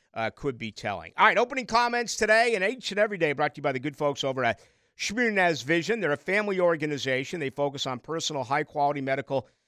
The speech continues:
and surgical eye care. It's all about the family, and it's all about the trust. Listen,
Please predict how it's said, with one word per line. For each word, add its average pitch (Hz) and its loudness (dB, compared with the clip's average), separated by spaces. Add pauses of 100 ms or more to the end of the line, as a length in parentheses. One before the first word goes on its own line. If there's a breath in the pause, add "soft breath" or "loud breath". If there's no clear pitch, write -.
(200 soft breath)
and 196 2
surgical 160 -2
eye 131 2
care. 127 0 (380 soft breath)
It's 196 -2
all 277 4
about 220 2
the 160 -8
family, 101 -4
and 131 -2
it's 139 -2
all 214 4
about 214 0
the 131 -14
trust. - -6
Listen, 165 0